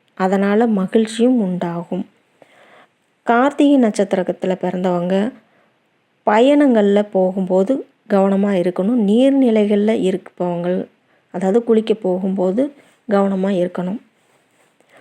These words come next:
செவ்வாய்க்கிழமை தோறும் முருகன் பெருமானை வழிபாடு செய்யும்போது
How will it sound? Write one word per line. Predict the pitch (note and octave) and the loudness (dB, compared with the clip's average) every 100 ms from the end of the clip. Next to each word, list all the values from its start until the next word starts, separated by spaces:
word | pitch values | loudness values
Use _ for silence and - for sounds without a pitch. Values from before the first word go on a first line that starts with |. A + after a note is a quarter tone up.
| _ _ _ _ _ | _ _ _ _ _
செவ்வாய்க்கிழமை | - - G#3+ A#3+ C#4 C4 A#3 G3+ F#3+ | -4 2 2 4 2 2 2 2 2
தோறும் | F#3 F#3 A#3 | 2 2 2
முருகன் | A3 F#3 G#3+ B3+ C4 B3+ | 0 0 2 2 2 0
பெருமானை | A#3 G3 F#3 F#3 F3+ F#3+ | 0 -2 0 -2 -2 -2
வழிபாடு | F#3 F#3 G3+ G3 G3 | 0 0 0 -4 -4
செய்யும்போது | - F3 F#3 F3+ F3 F#3 D4 | -4 -4 -4 -2 -2 -2 -4